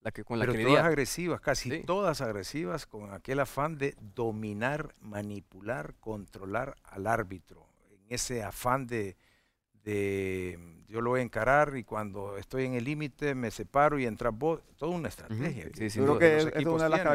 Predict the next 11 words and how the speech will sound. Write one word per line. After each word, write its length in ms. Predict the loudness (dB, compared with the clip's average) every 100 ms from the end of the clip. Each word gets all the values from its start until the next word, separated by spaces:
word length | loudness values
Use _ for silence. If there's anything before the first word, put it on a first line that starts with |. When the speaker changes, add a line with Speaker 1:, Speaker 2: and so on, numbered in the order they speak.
| 2
Speaker 3:
características 340 | -2 0 0
que 60 | 0
tienen 220 | 0 0
que 80 | 0
tener 200 | 0 0
los 120 | 0
árbitros 400 | 0 -2 -4 0
ahora, 600 | 2 2 2 0 0 -4 -6
tener 300 | -4 -2 -2
ese 220 | 0 0
autocontrol 680 | 0 -4 -6 -6 -6 -8